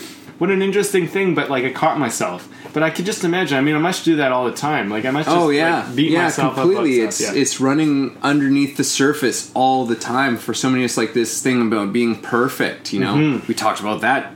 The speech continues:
Speaker 2: in the last podcast, I think, too.
Speaker 1: Yeah.
Speaker 2: But, you know, these expectations that we put on ourselves to be, you know, to, to never make a mistake,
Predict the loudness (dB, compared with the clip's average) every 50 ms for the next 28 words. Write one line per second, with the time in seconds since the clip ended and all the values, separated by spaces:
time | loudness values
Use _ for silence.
0 | -6 -4 -2 0 0 0 0 0 -2 -2 -2 -2 -2 -2 -2 0 0 0 0 0
1 | -2 0 0 -2 0 0 0 0 0 0 -4 -8 -8 -4 -4 -4 -4 -4 -8 -14
2 | -16 -8 -2 0 2 2 2 -2 -6 -4 -2 0 2 2 2 2 2 2 2 2
3 | 0 -2 -2 -2 0 -2 -2 -2 0 0 0 0 2 0 0 0 0 0 0 0
4 | 0 -2 0 -2 0 0 2 2 2 0 0 0 0 0 0 0 0 -2 -4 -6
5 | -6 -6 -2 0 0 2 2 2 0 0 -4 -8 -18 -18 -18 -18 -16 -10 -4 -2
6 | 0 0 2 0 -2 -4 -8 -12 -20 -20 -20 -20 -18 -14 -6 -2 0 2 2 2
7 | 0 0 0 2 2 4 4 4 4 4 4 2 2 2 2 0 0 0 0 0
8 | 2 2 2 0 -2 -4 -12 -14